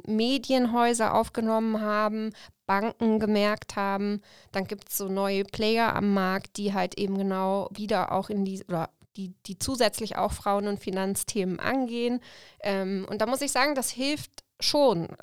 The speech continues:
dass, dass halt das ganze Thema, ähm, mehr präsent ist.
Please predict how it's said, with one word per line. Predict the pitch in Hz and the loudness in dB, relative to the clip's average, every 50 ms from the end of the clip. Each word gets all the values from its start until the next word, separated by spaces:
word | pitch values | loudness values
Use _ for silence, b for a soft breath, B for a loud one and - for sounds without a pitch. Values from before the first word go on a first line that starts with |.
| - - - | -20 -10 -4
dass, | 214 214 202 - - - - - | -2 -2 -2 -4 -6 -12 -10 -8
dass | 208 208 196 - | -6 -6 -4 -4
halt | 233 214 202 - | -4 -4 -4 -4
das | 208 - | -6 -6
ganze | - 208 202 214 - 208 | -6 -6 -6 -6 -8 -10
Thema, | 208 - 226 220 220 214 208 196 196 B B B B B B B B - | -8 -6 -4 -4 -2 -2 -2 -4 -4 B B B B B B B B -4
ähm, | - 196 190 190 - | -2 -2 -2 -2 -2
mehr | - 196 202 208 | -2 -2 -2 -2
präsent | - - - 214 196 208 202 214 262 269 - 311 320 370 | -4 -4 -6 -4 -2 0 0 0 -2 -2 -2 -2 -2 -2
ist. | 392 - - | -2 -2 -4